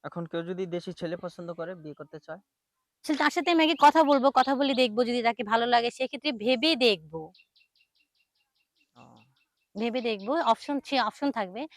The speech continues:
Speaker 2: কিন্তু
Speaker 1: অপশন
Speaker 2: প্রবাসীদের জন্য মানে পুরোটাই
Speaker 1: এখন প্রতিবেদনের সামনে আসলে মনের মানুষ পাওয়া যায় বা প্রবাসী পাওয়া যায়।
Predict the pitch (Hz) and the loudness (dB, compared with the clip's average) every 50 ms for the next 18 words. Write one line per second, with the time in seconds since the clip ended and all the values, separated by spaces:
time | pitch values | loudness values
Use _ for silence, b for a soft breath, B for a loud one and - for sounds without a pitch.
0 | B B B B 240 240 247 254 220 - 277 277 294 - 302 311 269 302 302 294 | B B B B -6 -4 -4 -4 -2 0 0 2 2 2 2 0 2 4 4 4
1 | 294 285 277 254 240 214 196 _ _ _ _ _ _ _ - 202 208 208 202 190 | 4 4 4 4 2 0 -2 _ _ _ _ _ _ _ -8 -8 -6 -6 -8 -10
2 | - - 220 233 214 - 233 233 220 202 165 156 - _ _ _ _ _ _ _ | -8 -6 -4 -4 -2 -2 -2 -2 -2 -4 -6 -10 -16 _ _ _ _ _ _ _
3 | _ _ _ _ _ _ _ _ _ _ - - _ - 170 160 - 160 151 165 | _ _ _ _ _ _ _ _ _ _ -20 -20 _ -16 -16 -14 -12 -14 -12 -12
4 | 156 160 156 165 160 165 160 - 156 143 143 147 151 151 - - 160 170 156 143 | -12 -10 -10 -10 -12 -12 -14 -16 -16 -14 -10 -10 -10 -10 -10 -12 -14 -12 -12 -12
5 | 147 151 151 151 156 - _ - 135 127 120 117 113 - 120 147 _ - - - | -12 -14 -14 -14 -16 -18 _ -14 -14 -14 -14 -16 -18 -20 -20 _ _ -20 -20 -20
6 | - 135 135 139 139 _ - - 131 127 123 117 117 117 | -18 -14 -14 -14 -14 _ -18 -18 -16 -16 -16 -16 -18 -20